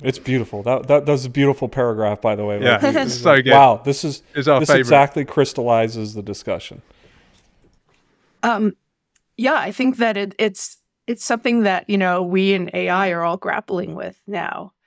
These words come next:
Speaker 3: And I think it's something that,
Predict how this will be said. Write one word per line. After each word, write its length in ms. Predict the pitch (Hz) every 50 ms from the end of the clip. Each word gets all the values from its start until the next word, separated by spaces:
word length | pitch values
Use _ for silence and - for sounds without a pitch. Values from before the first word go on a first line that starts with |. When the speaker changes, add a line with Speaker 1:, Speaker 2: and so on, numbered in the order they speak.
| _ _ _ _ _ _ _ _ -
Speaker 3:
And 500 | 208 196 190 180 170 170 160 165 - - _ _ -
I 100 | 196 190
think 240 | - 202 196 190
it's 160 | 202 - - -
something 420 | - 208 190 190 208 190 185 180
that, 280 | 175 170 165 180 -